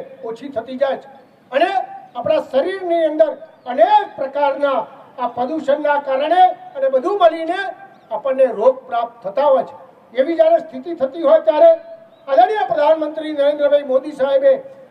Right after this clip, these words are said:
આપણો દેશ એ સમૃદ્ધ બને, સુખી બને, એની સાથે સ્વ-, સ્વસ્થ બને, આરોગ્ય આપણા સૌનું સારું રહે, એ પ્રકારની વ્યવસ્થા સમગ્ર ભારતની અંદર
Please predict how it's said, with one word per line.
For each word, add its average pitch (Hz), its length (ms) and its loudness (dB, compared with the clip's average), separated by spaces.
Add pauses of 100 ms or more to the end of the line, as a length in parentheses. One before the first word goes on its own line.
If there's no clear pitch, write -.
(140)
આપણો 302 440 4
દેશ 349 300 4 (360)
એ 285 140 2
સમૃદ્ધ 302 600 -4 (120)
બને, 349 220 2 (1500)
સુખી 359 320 -2
બને, 381 300 2 (800)
એની 294 240 -2
સાથે 262 320 0
સ્વ-, 285 400 -2
સ્વસ્થ 349 380 -2
બને, 311 240 4 (420)
આરોગ્ય 392 460 0
આપણા 320 380 2
સૌનું 302 300 -4
સારું 277 380 -4
રહે, 381 180 2 (580)
એ 302 120 2
પ્રકારની 277 480 -4
વ્યવસ્થા 262 500 -2
સમગ્ર 262 360 0
ભારતની 262 560 0
અંદર 254 280 0